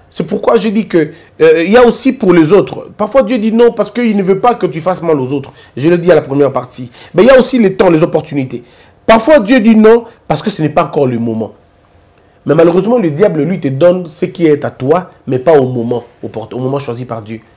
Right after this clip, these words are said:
Le diable te donne le succès quand tu n'es pas encore préparé. Or, Dieu ne te donnera jamais le succès quand tu n'es pas encore préparé. Parce qu'une maman, quand elle allaite son enfant, elle ne lui donne pas un foufou chaud. La maman ne peut jamais donner à son enfant une nourriture qui est chaude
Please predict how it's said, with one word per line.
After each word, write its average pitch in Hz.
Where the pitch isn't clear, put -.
Le 147
diable 185
te 151
donne 165
le 139
succès 131
quand 175
tu 147
n'es 127
pas 151
encore 135
préparé. 113
Or, 185
Dieu 139
ne 202
te 165
donnera 147
jamais 175
le 151
succès 139
quand 156
tu 131
n'es 127
pas 135
encore 135
préparé. 123
Parce -
qu'une 240
maman, 196
quand 156
elle -
allaite 185
son 127
enfant, 196
elle 147
ne 156
lui 156
donne 185
pas 180
un 165
foufou 139
chaud. 165
La 147
maman 180
ne 202
peut 208
jamais 185
donner 180
à 180
son 151
enfant 147
une 190
nourriture 147
qui 190
est 147
chaude 214